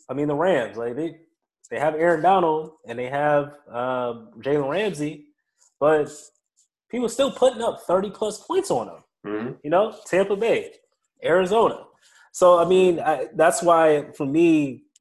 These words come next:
Speaker 1: just looking at it, uh, looking at the trend of how the season's going, and I think if you look at years past, when you look at the trends of what was happening that season, you can kinda see what's gonna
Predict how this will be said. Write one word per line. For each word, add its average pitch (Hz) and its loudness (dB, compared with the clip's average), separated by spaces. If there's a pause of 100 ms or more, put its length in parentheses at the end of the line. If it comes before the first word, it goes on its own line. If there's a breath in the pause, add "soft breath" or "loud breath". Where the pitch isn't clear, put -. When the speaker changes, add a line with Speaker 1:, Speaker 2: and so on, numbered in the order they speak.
Speaker 1:
just 135 -2
looking 143 0
at 127 2
it, 107 0 (1120)
uh, 98 -8 (200)
looking 151 0
at 127 0
the 117 2
trend 139 0
of 117 -2
how 123 4
the 117 -4
season's 131 -6
going, 143 -4
and 113 -6
I 104 -6
think 117 -10
if 110 -16
you 113 -16
look 127 -6
at 107 -10
years 110 -8
past, 123 -4 (340 soft breath)
when 110 -12
you 110 -8
look 127 -4
at 117 -4
the 101 -10
trends 123 -8
of 101 -8
what 104 -8
was 98 -12
happening 104 -10
that 98 -12
season, 117 -14
you 98 -16
can 98 -20
kinda 117 -10
see 101 -16
what's 95 -18
gonna 92 -16